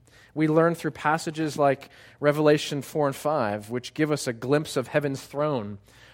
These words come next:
around which are heavenly creatures and angelic beings singing these songs, one of which we sung. The, the first song,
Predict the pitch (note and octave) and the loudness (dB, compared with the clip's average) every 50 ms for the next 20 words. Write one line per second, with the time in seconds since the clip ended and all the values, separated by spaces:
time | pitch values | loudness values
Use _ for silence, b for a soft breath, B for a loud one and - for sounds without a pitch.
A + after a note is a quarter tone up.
0 | B B - B2+ B2+ C#3 C#3+ D3 D#3 D#3+ D3+ D3 D3 C#3+ - C#3+ B2 A2 - - | B B -2 0 4 4 6 6 4 4 2 0 0 0 0 -2 -2 -2 -2 -4
1 | D3+ C#3 D#3 D3+ C#3+ C3 - - D#3 D3+ - - D3 C#3 C3 B2 - C3 B2+ B2+ | -4 -4 -4 -4 -4 -6 -6 -6 -8 -8 -8 -6 -6 -6 -6 -6 -6 -6 -4 -4
2 | A#2+ A#2+ A#2+ A#2+ C3+ C#3 C#3+ C#3 A#2 A#2+ A2 C3+ C#3+ C#3+ C3+ B2 A#2+ A#2+ A2 - | -4 -4 -4 -2 0 0 0 0 -2 -4 -6 -6 -4 -4 -4 -4 -6 -8 -10 -10
3 | - - - D3 D3+ D3+ C#3+ C3+ B2 B2 B2 A#2+ b b b b b b b b | -10 -10 -8 -8 -6 -6 -6 -6 -6 -8 -10 -10 b b b b b b b b
4 | b b B2 C3+ C3 - - - - D3 D#3 D3 A2+ A2 A2+ G#2+ A2+ C#3 E3 F3+ | b b -8 -6 -6 -8 -8 -8 -6 -4 -2 -2 -4 -4 -6 -6 -2 -2 0 0
5 | C#3 A#2+ B2+ B2 - - C3+ D#3 D3 - - G2 D#2+ D2+ D2+ _ _ _ _ _ | 0 -2 -4 -6 -6 -6 -8 -8 -8 -8 -10 -10 -10 -12 -16 _ _ _ _ _
6 | _ _ _ _ _ _ _ _ _ _ _ _ - - b b b b b b | _ _ _ _ _ _ _ _ _ _ _ _ -20 -20 b b b b b b
7 | b b b b C#3 C#3+ C#3+ C3 C3 - - F3+ F#3+ F#3 - - - E3+ D3 C#3+ | b b b b -4 -4 -2 -4 -6 -2 2 2 2 4 2 0 2 4 6 6
8 | C#3 C#3+ D3+ D#3+ | 6 4 2 0